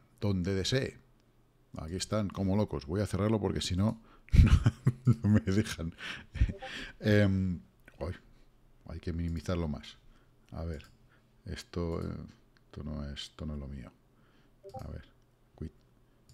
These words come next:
Está Gra-, Gabriel, que no para, eh, y no me deja ni salir ahora. <laughs> Bueno,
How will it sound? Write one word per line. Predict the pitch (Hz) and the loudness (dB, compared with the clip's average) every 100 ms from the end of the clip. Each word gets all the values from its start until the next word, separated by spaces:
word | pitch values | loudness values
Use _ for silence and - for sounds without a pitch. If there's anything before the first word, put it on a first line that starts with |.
| - _ _ _ | -20 _ _ _
Está | - 95 | -6 -2
Gra-, | 104 101 | 0 0
Gabriel, | 95 90 107 101 - | 0 2 4 2 0
que | - 80 | -6 -6
no | 82 | 0
para, | 110 92 117 - _ _ _ _ _ _ _ _ _ - | 2 2 2 -4 _ _ _ _ _ _ _ _ _ -12
eh, | 87 82 80 76 - - | -8 -6 -8 -12 -16 -12
y | |
no | 82 | -8
me | 90 | -6
deja | 92 107 | -4 -2
ni | 98 | -2
salir | 76 85 98 - - | -4 -6 -6 -8 -6
ahora. | 85 90 - - | -4 -4 -2 2
<laughs> | - - - - - - - - - - - - - - | 4 4 2 2 0 -2 -6 -8 -12 -20 -14 -14 -6 4
Bueno, | 143 117 | 8 8